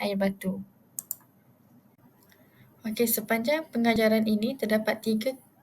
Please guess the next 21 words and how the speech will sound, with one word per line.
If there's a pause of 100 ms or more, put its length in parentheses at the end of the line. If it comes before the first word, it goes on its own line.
kriteria
kejayaan
yang
akan
dicapai,
iaitu
yang
pertama,
murid
dapat
menyenaraikan
semua
tahap
zaman
air
batu. (560)
Yang
kedua, (440)
murid
dapat
menyenar-,